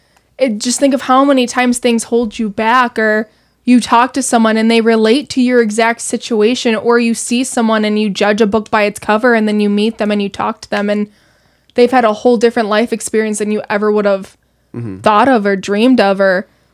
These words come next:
Speaker 1: would have even expected, you know? And they could be, be the kindest person ever, but have the most rust-, rusting bitch face that you could have ever seen,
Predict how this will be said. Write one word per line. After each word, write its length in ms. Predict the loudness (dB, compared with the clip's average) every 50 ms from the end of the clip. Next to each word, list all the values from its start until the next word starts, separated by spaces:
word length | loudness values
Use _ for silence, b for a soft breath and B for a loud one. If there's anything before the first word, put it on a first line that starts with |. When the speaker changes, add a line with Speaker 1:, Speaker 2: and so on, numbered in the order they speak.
| _ 0
Speaker 1:
would 80 | 2
have 120 | 4 4 4
even 220 | 4 2 2 2
expected, 800 | 0 0 -4 -8 -4 -2 -2 -2 -2 -2 -2 -4 -2 -4 -4 -6
you 160 | -4 -2 0
know? 400 | 0 0 0 0 0 0 2 0
And 400 | 0 0 0 0 0 0 -2 -4 b b b b b b b b
they 100 | 0 0
could 140 | 0 0 0
be, 120 | -2 -2 -2
be 160 | 0 0 2
the 100 | 2 2
kindest 420 | 0 0 0 2 2 2 2 0 0
person 320 | 0 0 0 2 2 2 2
ever, 260 | 2 4 4 4 2
but 140 | 2 0 -2
have 340 | 0 0 2 2 2 0 0
the 220 | 2 4 4 4
most 340 | 4 4 2 2 0 -2 0
rust-, 380 | 0 2 2 0 -2 -4 -4 -4 -2 0 2
rusting 500 | 2 2 2 0 0 2 4 4 4 2
bitch 220 | 2 -2 -2 -4
face 280 | -4 -4 -4 -4 -4 -6
that 100 | -6 -8
you 100 | -8 -8
could 120 | -6 -6
have 120 | -6 -6 -4 -4
ever 480 | -4 -4 -2 0 0 0 0 0 -2 B B B B B B B B B
seen, 560 | -10 -6 -2 0 0 0 -2 -6 -8 -10